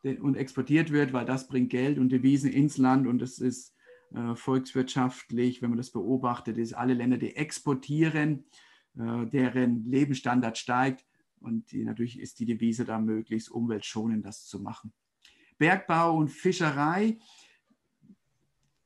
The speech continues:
sind auf dem Weg. Da wird man die Produktion automatisieren. Einer unserer Kunden, eine große deutsche Firma, die hier, äh, Firm-, äh, Pro-, Maschinen verkauft, äh, haben viel zu tun.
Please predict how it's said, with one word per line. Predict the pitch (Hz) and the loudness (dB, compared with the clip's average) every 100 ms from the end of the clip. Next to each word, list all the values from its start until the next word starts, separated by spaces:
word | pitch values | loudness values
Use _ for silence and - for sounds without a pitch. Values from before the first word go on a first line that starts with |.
| _ _ | _ _
sind | - - 185 202 202 - | -8 4 6 6 4 0
auf | 151 170 | -2 -2
dem | - 151 143 | 2 2 4
Weg. | 180 226 233 - - _ | 4 4 0 -6 -20 _
Da | 151 151 | -4 -2
wird | 170 | 0
man | 175 | 0
die | 151 | 0
Produktion | 131 143 143 131 180 214 | 0 -2 -2 -2 0 0
automatisieren. | 160 165 165 165 160 170 151 | -2 -4 -4 -4 -2 -2 -2
Einer | 147 156 | -2 0
unserer | 151 156 147 | 0 -2 -4
Kunden, | 131 165 151 | -4 -4 -2
eine | 131 | -4
große | 139 147 135 | -4 -4 -4
deutsche | 139 135 139 131 | -4 -6 -6 -8
Firma, | - 156 151 | -4 -2 0
die | 131 131 | 2 2
hier, | 139 131 131 - _ _ _ | 2 0 -2 -8 _ _ _
äh, | 120 127 | -8 -6
Firm-, | 127 - 151 151 151 - | -8 -6 -2 0 -2 -4
äh, | 127 | -6
Pro-, | 117 - - - | -6 -12 -16 -16
Maschinen | - 131 131 180 165 | -4 -2 -2 -2 -4
verkauft, | 160 151 - 147 147 143 - - - _ - - | -2 -6 -2 0 0 0 -6 -20 -20 _ -20 -10
äh, | 127 127 131 | -4 -2 -2
haben | 131 131 139 131 | 0 -2 -2 -2
viel | 156 160 | 0 0
zu | 156 | -2
tun. | 131 147 147 151 139 | -6 0 0 0 -2